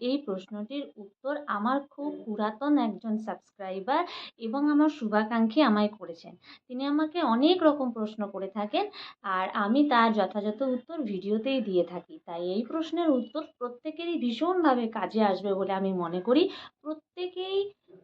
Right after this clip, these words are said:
কিছুটা হলেও উপকৃত হবেন বলে আমি মনে করি। তাই সকলের কাছে অনুরোধ যে ভিডিওর শুরু থেকে একদম শেষ পর্যন্ত আমার সঙ্গে যুক্ত থাকুন।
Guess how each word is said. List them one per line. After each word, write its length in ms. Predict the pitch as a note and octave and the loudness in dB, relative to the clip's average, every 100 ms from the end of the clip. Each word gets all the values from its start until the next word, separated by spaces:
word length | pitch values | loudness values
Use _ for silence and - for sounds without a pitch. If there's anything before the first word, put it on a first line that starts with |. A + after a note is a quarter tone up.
| _ _ | _ _
কিছুটা 420 | D4+ F#4+ G4+ G4 | -6 -4 2 4
হলেও 240 | E4 D#4+ D#4 | 6 6 6
উপকৃত 480 | D4 C#4 C4+ C4 | 6 4 2 2
হবেন 460 | D#4 A3+ G3+ G3+ G#3 | 4 6 4 4 2
বলে 160 | A3+ C#4+ | 4 4
আমি 200 | C4+ A#3+ | 6 2
মনে 260 | G3 F#3+ | 0 -4
করি। 240 | F#3 B3+ F#4+ | -8 -6 -2
তাই 160 | D4+ C#4 | 0 0
সকলের 500 | F#3+ F3 B3 D#4+ D#4+ | -4 -10 -8 -8 -4
কাছে 260 | C4 A#3 | -6 -4
অনুরোধ 400 | G3 F#3+ A3+ D4+ | -6 -2 2 2
যে 120 | - | 2
ভিডিওর 360 | A3+ F#3+ G#3 G3+ | -2 -2 -4 -4
শুরু 400 | - B3+ D#4 G4+ | -4 -2 2 4
থেকে 280 | C#4+ G#3+ G#3+ | 2 0 0
একদম 380 | F#3 F3+ A#3 A#3 | -2 -2 -4 -4
শেষ 380 | - D#4 F4+ - | 0 0 0 -4
পর্যন্ত 480 | G#3 F#3+ - F#3 A#3+ | -12 -12 -10 -8 -4
আমার 200 | A3 F3+ | -2 -2
সঙ্গে 300 | F#3 G3 A#3+ | -6 -2 -2
যুক্ত 340 | F#3 F3+ - E3 | -2 -6 -12 -20
থাকুন। 300 | E3+ - - | -20 -20 -20